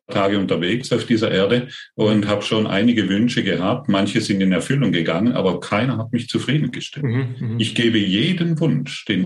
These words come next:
Speaker 1: ich habe, gebe ich der höheren Ordnung der Liebe ab.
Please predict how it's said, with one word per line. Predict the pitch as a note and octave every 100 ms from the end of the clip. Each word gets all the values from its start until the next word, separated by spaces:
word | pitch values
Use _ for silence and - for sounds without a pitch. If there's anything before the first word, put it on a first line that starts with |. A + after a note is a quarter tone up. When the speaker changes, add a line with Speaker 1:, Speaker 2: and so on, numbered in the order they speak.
| -
Speaker 1:
ich | - D3+ -
habe, | A#2 B2+ - - - - - -
gebe | G#2+ A2
ich | A2+ A2
der | G#2+ D#2+
höheren | A2+ A2 G#2+
Ordnung | F#2+ - G2+
der | F#2+ D#2+
Liebe | D#2 D2
ab. | -